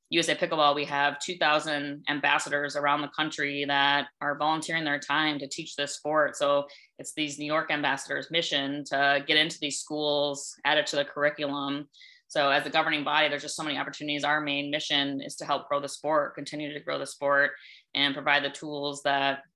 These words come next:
um, all the players needs. And then, of course, we have our national championship series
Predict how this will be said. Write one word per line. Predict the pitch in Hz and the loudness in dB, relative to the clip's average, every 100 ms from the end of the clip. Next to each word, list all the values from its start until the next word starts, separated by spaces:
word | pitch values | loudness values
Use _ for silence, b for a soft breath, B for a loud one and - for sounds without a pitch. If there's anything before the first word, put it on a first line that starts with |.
| - | -12
um, | - 85 - - - - - - | -8 -8 -8 -10 -12 -16 -12 -8
all | |
the | 143 | -8
players | 135 151 139 139 | 0 2 2 0
needs. | 147 160 147 143 - - | -2 0 0 -4 -10 -8
And | 147 | -6
then, | 143 | -6
of | 135 | -2
course, | 151 139 | -2 -2
we | - | -6
have | 139 135 | -6 -4
our | 139 139 139 139 b b b _ - | 0 2 2 -2 b b b _ 0
national | 151 151 151 | 2 2 0
championship | 170 156 160 147 147 | 2 2 2 -2 -4
series | - 151 151 151 147 | -2 2 2 2 0